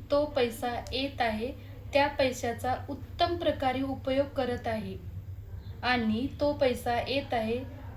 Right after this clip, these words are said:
त्या पैशाचा उत्तम प्रकारे उपयोग करत आहे. आणि माझ्याकडे सहजरित्या पैसा उपलब्ध होत आहे,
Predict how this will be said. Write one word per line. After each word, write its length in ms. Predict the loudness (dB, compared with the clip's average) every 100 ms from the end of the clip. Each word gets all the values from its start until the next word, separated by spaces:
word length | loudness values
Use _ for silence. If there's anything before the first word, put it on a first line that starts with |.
| 2
त्या 120 | 4
पैशाचा 580 | 4 2 2 -2 -2 -2
उत्तम 580 | -2 -6 2 4 4 4
प्रकारे 560 | 2 4 4 2 0 -2
उपयोग 400 | -6 -2 0 2
करत 420 | 0 0 0 -2 -2
आहे. 280 | 2 4 2 -2 -12 -10 0
आणि 340 | 2 4 2
माझ्याकडे 760 | 2 2 4 4 4 4 2 0
सहजरित्या 880 | -2 4 4 4 2 0 0 -2 2
पैसा 480 | 2 2 0 -2 -4 -8 -10 -6
उपलब्ध 480 | -6 0 2 2 0
होत 300 | 0 0 2
आहे, 340 | 0 0 -2